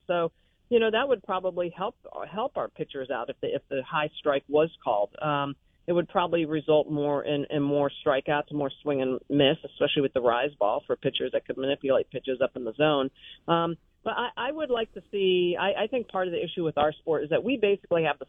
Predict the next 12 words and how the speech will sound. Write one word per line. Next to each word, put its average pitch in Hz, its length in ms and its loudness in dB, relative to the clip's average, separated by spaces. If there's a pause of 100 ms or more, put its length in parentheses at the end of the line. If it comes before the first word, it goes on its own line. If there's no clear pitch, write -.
same 160 240 -2
river, 135 320 0
or 120 120 -2
basically 156 440 0
the 131 180 -4
space 160 240 4 (100)
between 139 480 0 (360)
the 151 120 2
plate 185 460 4 (400)
and 160 160 2
the 143 60 0
batter's 139 420 0